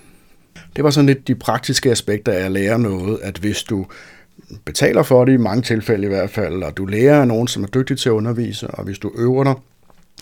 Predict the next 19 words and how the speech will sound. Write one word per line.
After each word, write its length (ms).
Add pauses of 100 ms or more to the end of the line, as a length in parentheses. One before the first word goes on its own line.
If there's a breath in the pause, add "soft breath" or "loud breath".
rigtig 220
meget 340
ved 260
at 180 (380 loud breath)
forsøge 240
at 60
bruge 240
tingene 280
i 40
praksis, 640 (300 loud breath)
og 120
du 80
så 120
også 280
prøver 380
at 60
fortælle 340
andre 360
om 300